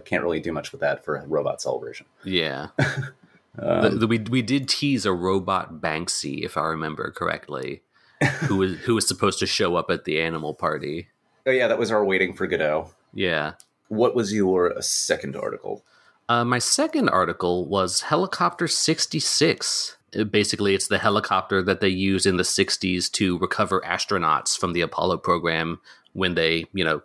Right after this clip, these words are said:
Speaker 2: re-entered Earth and plopped down into the ocean.
Speaker 1: Oh.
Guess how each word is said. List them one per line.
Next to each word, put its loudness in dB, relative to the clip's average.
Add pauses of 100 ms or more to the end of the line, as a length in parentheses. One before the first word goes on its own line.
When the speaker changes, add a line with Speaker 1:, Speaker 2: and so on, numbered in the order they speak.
(120)
Speaker 2:
re-entered 2
Earth 2
and -4
plopped -2
down -2
into -4
the 0
ocean. -4 (260)
Speaker 1:
Oh. 4